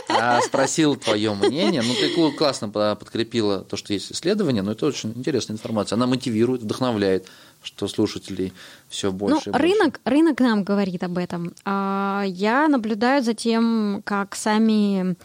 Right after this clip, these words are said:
Speaker 2: а, подкаст-платформы начали больше внимания уделять маркетингу, продвижению. Это говорит о том, что они, скорее всего, внутри себя обнаружили какую-то динамику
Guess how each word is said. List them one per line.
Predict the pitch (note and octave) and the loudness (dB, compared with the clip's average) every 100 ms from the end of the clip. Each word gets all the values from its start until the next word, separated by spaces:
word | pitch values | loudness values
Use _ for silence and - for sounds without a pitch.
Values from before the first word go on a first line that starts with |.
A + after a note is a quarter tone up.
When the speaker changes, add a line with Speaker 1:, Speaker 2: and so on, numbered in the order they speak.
| - - - _ | -20 -20 -20 _
Speaker 2:
а, | A3+ F#3 | -10 -8
подкаст-платформы | - G3 G#3+ G3+ - G#3 - A3+ A#3 A3 G#3 | -6 -2 -2 -2 -2 -4 0 2 4 4 2
начали | G3+ G3 - F#3+ | 2 0 -2 -4
больше | F#3+ G#3 G3+ G#3 | 0 0 0 0
внимания | G3+ G3 G3+ G3+ | 2 2 4 2
уделять | G3 F#3+ F#3+ - | 2 2 0 0
маркетингу, | G3 G3 - F#3+ F#3+ | -2 -2 -4 -2 0
продвижению. | F3+ F#3+ F3+ F#3 F#3 F#3 F#3 A#3 - | -2 -4 -2 -2 0 2 2 0 0
Это | G#3 - G3+ | -4 0 0
говорит | F3+ G3 G3+ | 2 2 2
о | G3 | 0
том, | G#3 A3 | 0 0
что | - G3 | 0 0
они, | F#3+ G3 | 2 0
скорее | - G3+ G3 | 0 -2 0
всего, | - F#3+ | 0 0
внутри | F3+ G3 F#3 G#3+ | 2 2 2 0
себя | G3+ G3+ F#3+ | 2 0 2
обнаружили | F#3+ G3 G#3+ F#3+ F#3+ | 2 2 2 0 -2
какую-то | F#3+ - - F3+ | -4 -4 -6 -2
динамику | G3 B3 E4 D#4+ D4+ | 2 4 2 2 -2